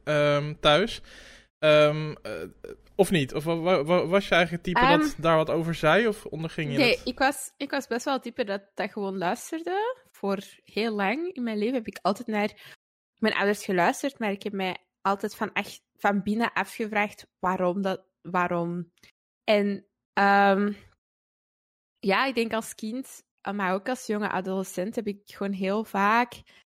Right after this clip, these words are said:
Speaker 2: dat gedrag gerationaliseerd en, ehm,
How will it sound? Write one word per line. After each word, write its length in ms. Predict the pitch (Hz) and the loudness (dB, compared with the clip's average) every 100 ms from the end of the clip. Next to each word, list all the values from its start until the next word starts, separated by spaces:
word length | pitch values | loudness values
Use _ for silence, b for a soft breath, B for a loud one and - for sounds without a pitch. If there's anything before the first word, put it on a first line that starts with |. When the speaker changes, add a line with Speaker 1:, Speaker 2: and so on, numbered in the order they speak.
| _ - | _ -6
Speaker 2:
dat 160 | 208 | -2
gedrag 380 | 202 190 185 214 | -2 0 -2 -2
gerationaliseerd 1120 | 240 214 - 202 180 185 - 170 208 240 - | -4 -4 -4 -4 -4 -6 -4 0 0 -2 -4
en, 420 | - 185 185 185 - b b _ - | -4 -2 -2 -4 -8 b b _ -4
ehm, 480 | 190 190 190 190 | 2 4 4 0